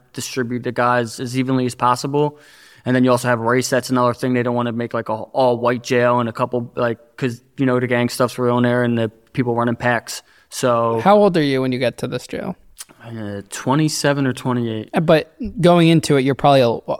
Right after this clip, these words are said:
Speaker 2: a lot more confident because you've already been in the county for two years.
Speaker 1: Yeah, it was like, um, I had got duggan into being in prison by that time.
Speaker 2: And do you
Speaker 1: So
Speaker 2: have the tattoos you have now going into this prison?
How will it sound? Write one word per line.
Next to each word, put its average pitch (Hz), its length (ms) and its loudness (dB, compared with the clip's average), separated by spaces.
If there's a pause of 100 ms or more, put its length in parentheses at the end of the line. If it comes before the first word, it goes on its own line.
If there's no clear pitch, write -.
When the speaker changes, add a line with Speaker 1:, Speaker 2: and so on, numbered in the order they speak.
Speaker 2:
a - 40 -2
lot 139 240 6
more 135 160 4
confident 131 580 2
because 123 240 0
you've 127 140 2
already 123 180 6
been 123 160 2
in 120 60 0
the 113 80 -4
county 123 480 0
for - 160 -10
two 123 220 -4
years. - 520 -8 (100)
Speaker 1:
Yeah, 135 280 4
it 131 100 2
was 156 240 0
like, 147 320 2
um, 127 640 0 (800)
I 139 180 4
had 151 540 2
got 143 300 2
duggan 131 280 2
into 127 320 -2
being 123 280 -2
in 117 140 -4 (380)
prison 117 300 -4
by 113 120 -4
that 110 160 -6
time. 104 340 -12 (160)
Speaker 2:
And 156 120 4
do 160 120 4
you 220 80 4
Speaker 1:
So 196 60 4
Speaker 2:
have 139 420 4
the 139 80 2
tattoos 131 520 2
you 123 140 2
have 120 160 2
now 120 300 0
going 120 360 0
into 120 220 -6
this 127 140 -8
prison? 156 420 -8